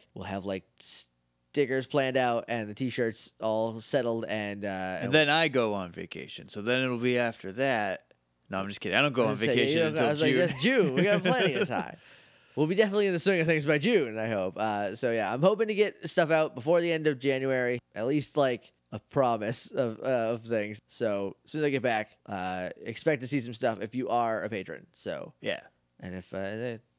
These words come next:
Speaker 1: it's time, it's plenty of time, guys. Hurry up. Get, get into it.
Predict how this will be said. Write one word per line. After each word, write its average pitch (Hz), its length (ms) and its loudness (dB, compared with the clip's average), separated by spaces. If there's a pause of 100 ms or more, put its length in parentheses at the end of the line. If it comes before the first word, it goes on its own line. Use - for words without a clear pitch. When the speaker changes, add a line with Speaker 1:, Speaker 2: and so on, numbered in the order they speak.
(100)
Speaker 1:
it's 123 100 -16
time, 135 300 -4 (240)
it's - 80 -20
plenty 143 200 -4
of 123 40 -6
time, 131 180 -2
guys. 117 340 -2 (260)
Hurry 123 180 -2
up. - 100 -4 (260)
Get, 123 280 -4
get 143 120 2
into 110 200 -2
it. - 120 -8